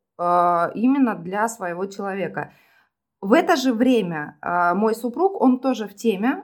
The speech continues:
а, он финансист, но одно другому не мешает, да, он тоже в теме, мы на этой теме познакомились. А, в это же время он в своем поле, а, делал некий ритуал для открытия дорог, чтобы к нему пришла жрица. Ну,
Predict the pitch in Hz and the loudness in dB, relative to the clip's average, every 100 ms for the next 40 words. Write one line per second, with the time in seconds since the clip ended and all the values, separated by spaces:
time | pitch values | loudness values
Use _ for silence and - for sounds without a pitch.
0 | - - 185 180 220 202 - 226 220 254 | -10 -4 -2 0 0 0 -2 0 0 0
1 | 381 466 269 285 220 277 254 208 262 240 | -2 2 2 2 2 0 0 2 4 4
2 | 220 220 - 160 151 175 214 190 214 190 | 0 -8 -10 -10 -8 -6 -6 -6 -12 -14
3 | 196 - 370 247 220 220 214 214 196 208 | -10 -6 0 2 2 0 -4 -6 -8 -6
4 | 185 - 190 202 196 170 156 - _ _ | -8 -8 -10 -8 -8 -8 -8 -10 _ _
5 | _ _ - - 175 151 196 320 269 262 | _ _ -10 2 2 2 0 0 0 0
6 | 254 311 381 330 98 - _ _ - 285 | 0 2 2 2 0 -4 _ _ -4 2
7 | 269 175 - _ - _ - - 208 254 | 2 2 -6 _ -20 _ -18 -8 0 2
8 | 240 196 190 247 339 370 262 - - 180 | 2 0 -4 0 0 2 2 0 -2 0
9 | 175 175 170 175 170 208 247 202 180 175 | 2 0 -2 -6 -6 -2 0 0 -2 -4
10 | 202 185 196 190 180 208 285 370 233 196 | -6 -6 -6 -8 -6 2 2 4 0 0
11 | 190 196 226 214 190 170 160 180 240 311 | -2 -4 -6 -6 -6 -6 -2 0 2 0
12 | - 208 170 - 190 240 269 190 - 208 | -6 -12 -10 -6 0 0 0 -4 -8 -2
13 | 220 196 202 196 - 165 - _ _ _ | -2 -2 -6 -8 -10 -14 -16 _ _ _
14 | _ _ _ 208 254 | _ _ _ 4 4